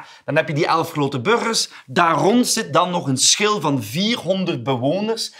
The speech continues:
en die zijn ook geloot. Die vormen dan online een panel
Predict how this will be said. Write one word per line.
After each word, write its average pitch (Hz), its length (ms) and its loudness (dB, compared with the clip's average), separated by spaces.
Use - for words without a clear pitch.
en 156 120 -2
die 170 100 0
zijn 185 300 0
ook 202 260 0
geloot. - 680 -10
Die 160 180 -2
vormen 214 320 2
dan - 260 0
online 202 460 2
een 120 160 -2
panel 220 360 2